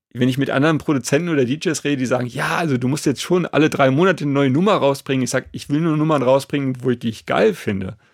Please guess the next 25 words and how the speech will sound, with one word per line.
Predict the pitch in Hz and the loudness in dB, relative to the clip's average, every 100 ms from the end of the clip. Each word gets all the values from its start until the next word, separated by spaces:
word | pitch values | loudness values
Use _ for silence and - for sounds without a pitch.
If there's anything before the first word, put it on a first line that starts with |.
| _ _ _ _ | _ _ _ _
Und | 123 127 | 0 2
nicht | 165 - - | 0 -4 -2
einfach | 139 147 | 2 2
nur, | 131 135 | 2 4
weil | 123 | 4
ich | 123 - | 2 0
muss | 147 180 | -2 -2
jetzt | 143 - | -4 0
alle | 135 139 | 2 2
drei | - 117 | 2 2
Nummern | 117 165 147 117 | 2 2 2 2
eine | |
Nummer, | 139 208 147 131 | 2 2 0 0
äh, | - 127 | -2 0
alle | 131 123 | 2 2
drei | 117 117 | 0 0
Monate | 143 165 | 0 0
eine | 123 | 0
Nummer, | 139 139 - - - | 0 -2 -4 -16 -4
damit | 123 131 | -2 0
ich | 127 | -2
in, | 117 | -2
im | 123 - 117 | -2 -4 -6
Gespräch | 110 - 180 190 - | -6 0 0 0 -4
bleibe, | 101 95 98 | -4 -4 -6